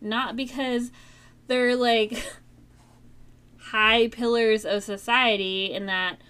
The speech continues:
we should look up to them. We bring them on for entertainment. And most of the time, it's because people get, they, like, make fun of them. The shows aren't that deep, and that's what they're supposed to be. They're not supposed to be that deep.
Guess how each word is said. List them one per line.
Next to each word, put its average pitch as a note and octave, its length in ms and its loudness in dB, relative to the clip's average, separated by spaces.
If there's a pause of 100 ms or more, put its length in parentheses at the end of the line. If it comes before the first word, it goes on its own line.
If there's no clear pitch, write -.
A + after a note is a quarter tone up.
(440)
we A3 240 -2
should G#3+ 240 -2
look G3+ 220 -2 (160)
up C#4+ 220 -2
to B3 120 -8
them. F3 380 -6
We A3 180 -2
bring A#3+ 360 0
them C#4+ 160 -2
on B3 320 -2
for B3 100 -6
entertainment. A3 1120 -6 (960)
And A3+ 460 0
most A#3 340 -2
of F#4 60 0
the C4+ 80 2
time, G#3+ 580 -2
it's A3 220 -8
because A3+ 560 -2
people A#3 260 -2
get, A3+ 400 -2
they, G#3+ 420 0
like, A3 220 -2
make A3 240 -4
fun E4 180 -4
of D4 120 -6
them. A2 320 -16 (2250)
The B3+ 100 -4
shows C#4 420 0
aren't B3 320 -2
that B3 260 -4
deep, C#4 300 -2
and G#3+ 160 -6
that's G3+ 220 -4
what B3 120 -8
they're B3+ 120 -4
supposed B3 460 -6
to B3 60 -4
be. G3 200 -8
They're G#3 120 0
not C#4+ 220 -2
supposed F4+ 320 -10
to F4 80 -4
be E4+ 80 2
that E4 260 0
deep. D4 380 -4